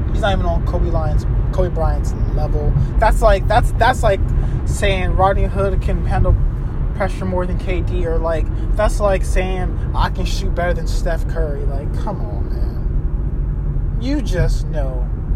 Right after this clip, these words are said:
I can go up to a ninety-year-old lady and be like, "Hey, am I better than Steph Curry?" She probably don't even know how to spell basketball. Probably don't, don't even know what a basketball is and say, "Hell no."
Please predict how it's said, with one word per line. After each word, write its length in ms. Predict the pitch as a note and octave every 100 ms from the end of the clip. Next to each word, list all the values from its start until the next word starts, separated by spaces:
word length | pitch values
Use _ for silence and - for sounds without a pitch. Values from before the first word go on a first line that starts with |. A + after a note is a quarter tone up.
| - - - - - - -
I 140 | - C4+
can 180 | - G3
go 380 | G3+ G3 G3 - - - - - -
up 220 | G3 -
to 240 | E3+ G3 F3
a 280 | D#3+ C#3+
ninety-year-old 680 | - G#3 B3 A#3+ A#3 A#3 A3
lady 360 | A3 G#3+ G3 F#3+
and 80 | F#3
be 80 |
like, 220 | F#3 F#3+ F#3+
"Hey, 340 | A3+ G#3+ F3+ - - -
am 120 | F#3+
I 60 | G#3+
better 200 | G#3+ G#3+
than 100 | G#3+
Steph 260 | A3 G3+
Curry?" 380 | - A3+ A3+ A#3 - - - - - - - - - - - - - - - - - - -
She 260 | - B3 B3 G#3
probably 440 | A3 G3+ G3 - -
don't 160 | G3+
even 120 | F#3+
know 100 | F#3+
how 100 | F#3
to 220 | E3+ D#3 - - - -
spell 480 | - C#3 B2+ G3+ G#3
basketball. 400 | F3 E3 C3+ E3
Probably 220 | - D3
don't, 160 | G#3 -
don't 100 | -
even 80 |
know 80 | D3+
what 80 | F#3
a 60 | -
basketball 480 | F3+ - - E3+
is 140 | C3 E3
and 120 | -
say, 140 | -
"Hell 320 | F3 F3+ F#3 F3
no." 280 | C3+ -